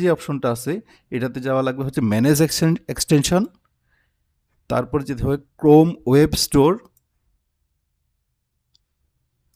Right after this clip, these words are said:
এখানের Chrome ওয়েব স্টোরে আপনার সার্চ অপশনে গিয়ে আপনি লিখবেন হচ্ছে Google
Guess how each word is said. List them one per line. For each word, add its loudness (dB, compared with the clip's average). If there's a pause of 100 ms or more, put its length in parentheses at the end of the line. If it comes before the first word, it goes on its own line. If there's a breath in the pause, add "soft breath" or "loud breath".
(420)
এখানের -4 (120)
Chrome 0
ওয়েব -4 (120)
স্টোরে -2 (840)
আপনার -8 (120)
সার্চ -6 (120)
অপশনে -4 (100)
গিয়ে -2 (840)
আপনি -6 (140)
লিখবেন -4 (100)
হচ্ছে -6 (260)
Google -2